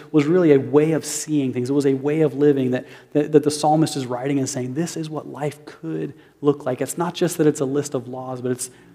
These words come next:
it's the way that God has created for us to live, who meditates on the ways of God day and night. So it's not just about a matter of avoiding. It's not just a matter of a kind of, like, kind of staying away from certain things, but it's also about what is it that we cling to, that,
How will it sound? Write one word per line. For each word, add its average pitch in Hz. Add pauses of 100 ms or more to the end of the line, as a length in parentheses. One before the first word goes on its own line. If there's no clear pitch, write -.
(220)
it's -
the 143
way 147
that 139
God 127
has 135
created 131
for 127
us 120
to -
live, 110 (640)
who -
meditates 131 (280)
on 135
the 131
ways 123
of 120
God 110
day 127 (280)
and 131
night. 107 (1160)
So -
it's 131
not 131
just -
about 123
a 151
matter 120
of 120
avoiding. 127
It's 123
not 131
just 135
a 131
matter 127
of 120 (240)
a -
kind 147
of, 131
like, 123 (380)
kind 165
of 151
staying 156
away 139
from 143
certain 127
things, 131
but 139
it's 131
also 151
about 139
what 139
is 139
it 135
that 135
we 135
cling 131
to, 127
that, 120